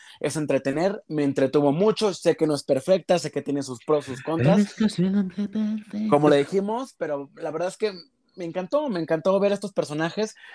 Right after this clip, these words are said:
Speaker 1: Creo que fue muy buena elección de los elementos que utilizaron en esta historia. Decían que iba a durar media hora más. Qué bueno que no duró media hora más, porque con lo que vimos, efectos, brujería, multiversos,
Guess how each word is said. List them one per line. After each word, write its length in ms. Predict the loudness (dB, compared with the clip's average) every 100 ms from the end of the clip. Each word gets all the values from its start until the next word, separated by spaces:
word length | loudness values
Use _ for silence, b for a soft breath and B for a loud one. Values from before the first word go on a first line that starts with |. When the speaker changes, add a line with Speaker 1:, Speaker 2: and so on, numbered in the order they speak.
| B
Speaker 1:
Creo 160 | 0 4
que 380 | 4 4 2 -2
fue 160 | 0 2
muy 400 | 0 0 0 2
buena 240 | 0 0
elección 500 | -2 -2 -4 -4 -6 -8
de 200 | -4 -4
los 160 | -4
elementos 400 | -6 -6 -6 -6
que 80 | -6
utilizaron 640 | -2 0 4 4 4 0 B B B B
en 120 | 2
esta 180 | 4 4
historia. 260 | 6 4
Decían 400 | 4 0 2 -2
que 120 | 0
iba 60 | 4
a 40 |
durar 180 | 4 4
media 240 | 2 4 4
hora 160 | 2
más. 320 | -2 -6 -4
Qué 80 | -4
bueno 220 | -2 -4
que 100 | -6
no 80 | -6
duró 180 | -6 -6
media 300 | -6 -4 -2
hora 120 | -2
más, 160 | -6 -12
porque 240 | -14 -12
con 100 | -8
lo 80 | -6
que 120 | -2
vimos, 520 | 0 2 2 -2 -8 -20 B B -10
efectos, 760 | -10 -4 0 2 2 0 -4 -2
brujería, 960 | -4 -2 -2 0 0 0 -2 -4 -6
multiversos, 920 | -12 -10 -2 0 2 2 0 -4 -10